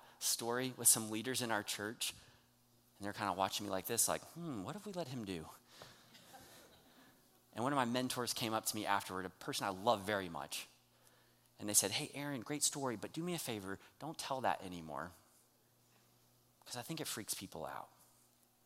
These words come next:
And you know what I learned that day? That both faith and fear,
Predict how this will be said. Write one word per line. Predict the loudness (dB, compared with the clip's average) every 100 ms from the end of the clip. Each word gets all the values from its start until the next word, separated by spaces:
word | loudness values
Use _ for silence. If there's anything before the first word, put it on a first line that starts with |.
| -20 -20 -20 -16 -6
And |
you | 0
know |
what | 4
I | 4
learned | 4 0
that | 0
day? | -2 -4 -6 -14 -20 _ _ _ _ -20 _ _ _ _ -20 -10
That | -4
both | 0 2
faith | 2 2 2 2 0 -6 -8
and | -10
fear, | -4 -4 -2 -2 -2 -4